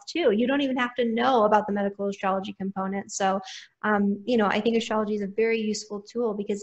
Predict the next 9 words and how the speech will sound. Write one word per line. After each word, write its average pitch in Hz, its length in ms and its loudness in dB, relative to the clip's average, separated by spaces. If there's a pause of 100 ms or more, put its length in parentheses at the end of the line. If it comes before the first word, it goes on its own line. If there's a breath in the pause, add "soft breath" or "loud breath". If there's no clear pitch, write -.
everything 220 380 -2
is 208 120 -8
connected 196 440 -8
and 196 100 -4
it - 100 -12
shows 220 420 -4
how - 80 -8
everything's - 480 -16
connected. 208 380 -12